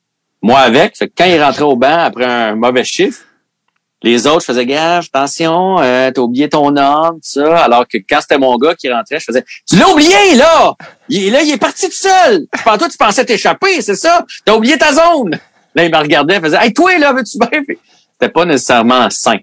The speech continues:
En dehors, c'était sain, mais sur le banc, des fois, c'était un peu intense. Fait que, fait que ça, ça a été une bonne chose. Dans les estrades, je pense que j'étais quand même assez calme. Ça m'est arrivé, là, euh,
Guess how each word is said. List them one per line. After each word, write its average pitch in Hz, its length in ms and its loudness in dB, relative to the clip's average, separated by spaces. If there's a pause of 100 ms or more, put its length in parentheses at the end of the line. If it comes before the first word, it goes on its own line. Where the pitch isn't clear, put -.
En 104 140 0
dehors, 120 400 4
c'était 113 180 0
sain, 165 300 0
mais 123 100 2
sur 147 240 -2
le 127 160 4
banc, 127 200 2
des 120 120 0
fois, 131 200 -2
c'était - 120 -8
un 92 140 -6
peu 104 100 -4
intense. - 340 -8
Fait 95 100 -2
que, - 100 -2 (640)
fait - 80 -2
que - 40 -2
ça, 165 80 2
ça 156 80 0
a 143 40 2
été 131 100 2
une 143 100 4
bonne 127 160 2
chose. 226 340 2 (220)
Dans 247 200 2
les 262 180 2
estrades, 247 520 -2
je - 100 -14
pense - 200 -4
que 349 60 -6
j'étais - 160 -2
quand 143 160 0
même 175 140 2
assez 127 240 -2
calme. 131 320 0
Ça 113 100 -4
m'est 123 160 0
arrivé, 123 420 0
là, 135 120 2
euh, 110 340 0